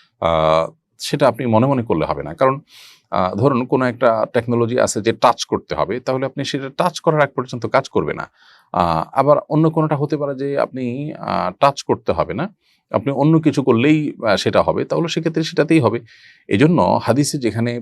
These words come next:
পড়ার কথা বলা আছে সেখানে তো মনে চিন্তা করলে হবে না, কারণ আপনি তো হাদিসের ওই নির্দেশটা আমল করেননি। সেজন্য দোয়া,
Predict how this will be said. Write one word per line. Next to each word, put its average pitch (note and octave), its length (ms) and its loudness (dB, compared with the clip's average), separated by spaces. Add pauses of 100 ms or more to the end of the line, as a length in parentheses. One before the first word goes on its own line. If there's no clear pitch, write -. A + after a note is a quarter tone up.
(100)
পড়ার A#2+ 240 6
কথা - 220 -2
বলা E2 240 0
আছে D2+ 200 -4
সেখানে C#3 320 -8
তো C3 140 -2 (240)
মনে G#2+ 300 4
চিন্তা A#2 260 -4
করলে C#2+ 220 -4
হবে C2+ 200 -10
না, - 80 -18 (160)
কারণ E2 180 -2
আপনি F2+ 180 -6
তো F2+ 120 -4 (220)
হাদিসের F2 380 -8
ওই F2 100 -8
নির্দেশটা F2 460 -6 (220)
আমল C3 220 4
করেননি। - 380 -4
সেজন্য B2 360 -6
দোয়া, E2 300 4